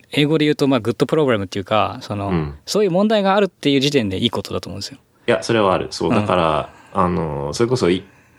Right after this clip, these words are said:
Speaker 2: 一級コムの人たちに話をしたんだけど、
Speaker 1: うん。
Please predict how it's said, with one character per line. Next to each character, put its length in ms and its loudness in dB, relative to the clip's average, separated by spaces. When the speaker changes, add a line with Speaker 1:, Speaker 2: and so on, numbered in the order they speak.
Speaker 2:
一 120 -4
級 180 0
コ 120 0
ム 120 0
の 60 -4
人 160 -4
た 120 -6
ち 120 -10
に 60 -6
話 360 0
を 40 -2
し 80 -2
た 100 0
ん 60 -2
だ 80 -2
け 100 -2
ど、 400 0
Speaker 1:
う 40 -6
ん。 200 -10